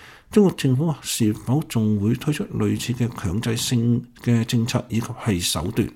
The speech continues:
《大國空巢》一書嘅作者易富賢對美國之音表示，呢個唔會㗎，強制小生，政府係有利可圖，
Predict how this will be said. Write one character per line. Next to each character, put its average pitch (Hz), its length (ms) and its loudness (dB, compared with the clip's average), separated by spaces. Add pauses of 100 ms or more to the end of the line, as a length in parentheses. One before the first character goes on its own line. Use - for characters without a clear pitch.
(840)
《大 127 200 4
國 - 120 0
空 196 320 2
巢》 - 220 -6
一 127 40 2
書 143 220 0
嘅 113 40 2
作 107 120 -2
者 - 140 -4
易 151 140 0
富 120 260 -2
賢 76 160 -2 (160)
對 98 160 -2
美 90 220 -6
國 - 180 -16
之 123 140 -4
音 123 120 2
表 95 200 -6
示， - 340 -2 (320)
呢 220 140 2
個 143 120 0
唔 - 500 -8
會 67 100 -6
㗎， - 200 -2 (300)
強 123 220 2
制 143 180 0
小 - 260 -4
生， 156 240 -2 (320)
政 160 160 4
府 175 120 4
係 - 180 -2
有 80 300 -2
利 95 100 -2
可 - 320 -8
圖， - 180 -4